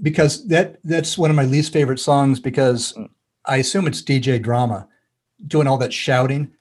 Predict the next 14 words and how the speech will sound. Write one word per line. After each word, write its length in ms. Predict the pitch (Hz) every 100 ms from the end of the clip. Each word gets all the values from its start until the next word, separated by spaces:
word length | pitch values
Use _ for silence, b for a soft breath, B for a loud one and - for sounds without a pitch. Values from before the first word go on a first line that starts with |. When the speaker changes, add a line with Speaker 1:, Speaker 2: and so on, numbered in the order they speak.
| -
Speaker 1:
That's 200 | 156 -
the 160 | 156
only 540 | 160 170 175 165 - - _
element 500 | 151 156 135 110 113 -
of 280 | 123 117 110
this 200 | 123 -
mixtape 440 | 127 - 123 113
I 60 | 120
don't 180 | 113
care 220 | 107 117 110
for. 380 | 113 104 107 _
Speaker 2:
Oh, 340 | - - - -
wow. 320 | - - - _ _ _ _ _ _
'Cause, 220 | - -